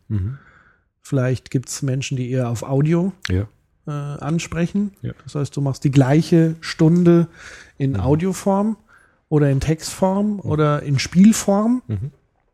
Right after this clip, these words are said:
Speaker 2: Also das heißt, du hast ein Grundthema, was du in verschiedene Medien, multimedial sozusagen, äh, transferierst.
Speaker 1: Ja.
Speaker 2: Gehst somit auf verschiedene Bedürfnisse ein im Lernen.
Speaker 1: Mhm.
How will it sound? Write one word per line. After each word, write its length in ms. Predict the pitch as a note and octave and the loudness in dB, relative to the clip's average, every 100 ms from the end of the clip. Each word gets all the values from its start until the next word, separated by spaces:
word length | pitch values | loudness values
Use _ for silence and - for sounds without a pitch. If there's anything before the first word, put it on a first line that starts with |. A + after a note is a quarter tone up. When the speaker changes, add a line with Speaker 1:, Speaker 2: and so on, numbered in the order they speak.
| - | -2
Speaker 2:
Also 140 | D3+ D3 | 4 6
das 60 | |
heißt, 200 | D#3 D#3+ | 6 4
du 60 | E3 | 4
hast 280 | D#3 - - | 4 0 2
ein 300 | D3+ F#3 F#3+ | 4 4 2
Grundthema, 720 | F3 A3 G#3+ G#3 G3+ G3+ F#3 | 2 2 0 0 2 2 4
was 220 | E3+ - | 2 0
du 100 | F3 | -4
in 160 | D3+ E3 | -2 0
verschiedene 480 | E3 - F3+ F#3 F3 | 0 0 0 2 4
Medien, 560 | E3 F#3+ D#3 A#2+ G#2 | 4 4 2 0 -4
multimedial 800 | B2+ D#3 E3 D#3+ D3 C#3 C3+ C#3+ | -2 -2 0 0 2 2 2 0
sozusagen, 680 | C3 B2 C#3 B2+ B2+ C3+ C3+ | -2 -6 -4 -2 -2 -4 -6
äh, 360 | B2+ B2+ B2+ - _ | -4 -2 -2 -6 _
transferierst. 720 | - C3 - C3 G#3 - - _ _ | -6 -4 -2 0 0 -2 -12 _ _
Speaker 1:
Ja. 100 | A2 - - - - _ | -12 -12 -20 -20 -20 _
Speaker 2:
Gehst 220 | D#3 D#3 - | 4 6 4
somit 260 | E3 E3 | 4 4
auf 100 | C#3+ | 2
verschiedene 380 | - C#3+ D#3+ D3 | 0 0 2 2
Bedürfnisse 520 | C#3+ E3 - G3 F3+ | 2 0 0 -4 -4
ein 140 | E3+ F3 | -4 -2
im 140 | F3 | 0
Lernen. 320 | E3 F#3 A#3+ - _ | -2 -4 -6 -12 _
Speaker 1:
Mhm. 140 | G#2 | -12